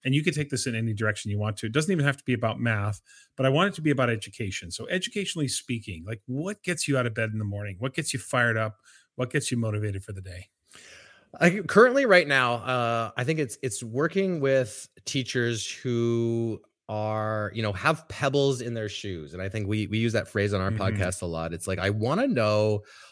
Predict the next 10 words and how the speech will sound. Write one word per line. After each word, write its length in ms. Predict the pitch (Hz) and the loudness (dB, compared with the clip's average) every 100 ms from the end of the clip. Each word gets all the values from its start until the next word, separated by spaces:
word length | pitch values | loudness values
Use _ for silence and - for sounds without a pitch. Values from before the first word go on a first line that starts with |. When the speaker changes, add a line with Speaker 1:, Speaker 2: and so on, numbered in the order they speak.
| _ | _
Speaker 2:
all 240 | - 123 139 | 2 4 4
the 100 | 147 | 0
pebbles 560 | - 120 117 107 101 - | -2 -2 0 -2 -2 -4
in 320 | 107 104 101 | -2 -2 0
math 240 | 95 101 | 0 0
teachers' 340 | - 104 101 98 | 0 -2 0 -2
shoes," 400 | - 101 92 87 | -2 -2 -2 -4
uh, 120 | 85 - | -10 -12
you 200 | 90 78 | -12 -10
know, 200 | 95 85 | -10 -10